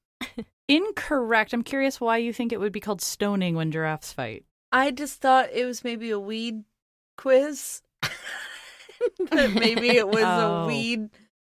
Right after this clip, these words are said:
Speaker 2: answer, even though I love animals and I should probably know this. But I, I went with stoning 'cause I thought it was like,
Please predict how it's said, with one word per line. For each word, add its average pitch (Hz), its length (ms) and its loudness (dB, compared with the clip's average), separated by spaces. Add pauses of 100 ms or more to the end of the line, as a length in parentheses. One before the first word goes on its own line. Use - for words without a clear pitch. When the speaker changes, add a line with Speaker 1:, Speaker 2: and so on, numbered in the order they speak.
(380)
Speaker 2:
answer, 247 560 0
even 233 380 -4
though 208 180 0
I 190 100 0
love 190 220 -2
animals 202 600 -2
and 196 80 -4
I 175 80 -2
should 170 220 -8
probably 165 440 -6
know 156 220 -4
this. 175 420 -2
But 170 240 2
I, 160 300 -4 (180)
I 156 120 -4
went 165 160 -6
with 180 140 -6
stoning 165 760 -4
'cause - 180 -16
I 156 80 -10
thought 156 200 -6
it 123 100 -6
was 139 180 -10
like, 131 340 -10